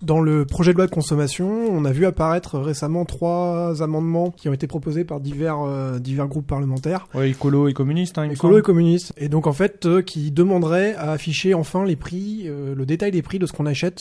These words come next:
Speaker 1: dans le commerce quand on achète une machine. Aujourd'hui, on sait absolument pas ce qu'on a. Il y a un prix. Et ce qui correspond à la machine, euh, au système d'exploitation qui est installé dessus ou au logiciel,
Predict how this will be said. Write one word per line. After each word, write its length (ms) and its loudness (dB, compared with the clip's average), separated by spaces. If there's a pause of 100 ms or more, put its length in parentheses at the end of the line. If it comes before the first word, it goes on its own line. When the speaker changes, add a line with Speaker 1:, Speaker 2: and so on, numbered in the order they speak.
(120)
Speaker 1:
dans 100 -2
le 120 -2 (140)
commerce 320 0
quand 180 -8
on 60 -2
achète 280 -4
une 60 -4
machine. 320 -8 (140)
Aujourd'hui, 420 2
on 80 4
sait 120 -2
absolument 400 2
pas 120 0
ce 80 -6
qu'on 160 -4
a. 160 -4
Il 60 -8
y 20 -4
a 60 -4
un 80 -2
prix. 260 -4 (340)
Et 120 -6
ce 60 -10
qui 100 -10
correspond 360 -4
à 40 -2
la 60 -2
machine, 640 -2
euh, 240 -6
au 40 -8
système 260 -2
d'exploitation 500 0
qui 80 -6
est 40 -4
installé 260 -4
dessus 280 -2
ou 140 -2
au 60 0
logiciel, 480 -2